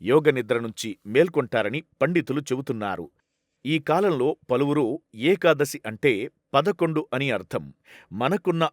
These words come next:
ఐదు జ్ఞానేంద్రియాలు, ఐదు కర్మేంద్రియాలు, వీటన్నింటినీ పనిచేయించే అంతరేంద్రియమైన మనసు కలిపి మొత్తం పదకొండు. ఇవన్నీ ఏకోన్ముఖంగా పనిచేసే సమయమే ఏకాదశి.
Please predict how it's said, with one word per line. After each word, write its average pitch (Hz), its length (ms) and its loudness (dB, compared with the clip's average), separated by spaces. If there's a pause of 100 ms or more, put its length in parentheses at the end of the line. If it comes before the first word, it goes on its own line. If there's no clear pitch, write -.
ఐదు 135 240 0
జ్ఞానేంద్రియాలు, 113 960 -2 (140)
ఐదు 156 240 2 (120)
కర్మేంద్రియాలు, 110 760 -2 (120)
వీటన్నింటినీ 143 760 -2
పనిచేయించే 127 840 -4 (120)
అంతరేంద్రియమైన 123 880 0
మనసు 113 340 -6
కలిపి 113 460 -6 (340)
మొత్తం 170 400 2
పదకొండు. 107 560 -4 (160)
ఇవన్నీ 123 560 -2 (180)
ఏకోన్ముఖంగా 143 840 2
పనిచేసే 120 580 -4
సమయమే 110 560 -4 (200)
ఏకాదశి. 107 800 -2